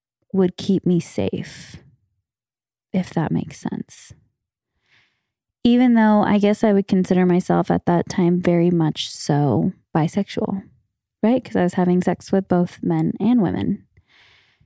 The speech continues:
And then when I was using, I wasn't in a relationship at all, really. Um, I didn't have a boyfriend from the time that I was sixteen, almost seventeen,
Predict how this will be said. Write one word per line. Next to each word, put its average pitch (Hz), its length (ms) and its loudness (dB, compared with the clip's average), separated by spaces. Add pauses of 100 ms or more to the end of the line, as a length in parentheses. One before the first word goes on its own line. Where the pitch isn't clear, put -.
(360)
And 226 240 4
then 233 340 4
when 214 180 4
I 202 240 4
was 180 680 2 (260)
using, 202 760 4 (120)
I 196 300 4
wasn't 190 480 2
in 190 360 2 (120)
a 190 100 0
relationship 180 720 0
at 160 80 2
all, 156 180 2
really. - 560 -2 (140)
Um, 170 280 2
I 185 140 2
didn't 185 220 2
have 180 160 -2
a 175 100 2
boyfriend 175 640 0
from 170 540 0
the 175 160 0
time 170 380 0
that 165 120 0
I 156 160 2
was 175 500 -2 (140)
sixteen, - 1300 -6
almost 208 240 2
seventeen, 226 760 0